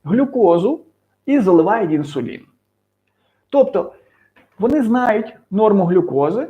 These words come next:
яку вони заливають, і норму інсуліну. І дивляться, наскільки людина інсулінорезистентна, наскільки клітини швидко здолають ту глюкозу, і наскільки вони повільно її здолають. Тобто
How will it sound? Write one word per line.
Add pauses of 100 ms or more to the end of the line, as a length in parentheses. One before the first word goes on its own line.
(180)
яку
вони
заливають,
і
норму
інсуліну. (160)
І
дивляться,
наскільки
людина
інсулінорезистентна,
наскільки
клітини
швидко (360)
здолають
ту
глюкозу, (220)
і
наскільки (220)
вони
повільно
її
здолають.
Тобто